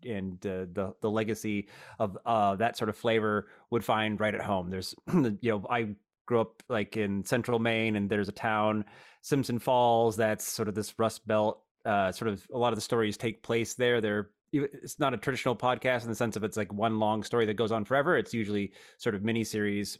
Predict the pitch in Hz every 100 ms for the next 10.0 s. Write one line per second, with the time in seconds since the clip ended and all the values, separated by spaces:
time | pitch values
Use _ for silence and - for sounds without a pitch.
0 | - 107 95 92 - 110 110 104 98 95
1 | 92 _ _ _ - 131 143 147 - -
2 | 143 135 143 139 139 139 139 151 - 110
3 | 101 98 95 101 123 113 113 120 110 127
4 | 113 101 113 104 95 110 98 - 120 98
5 | 95 92 - - - - 113 117 123 113
6 | - 120 110 110 110 104 _ _ _ -
7 | 104 107 104 95 - 107 - 123 113 -
8 | 120 110 104 98 - 107 104 98 107 101
9 | 101 92 - _ 110 98 95 92 92 92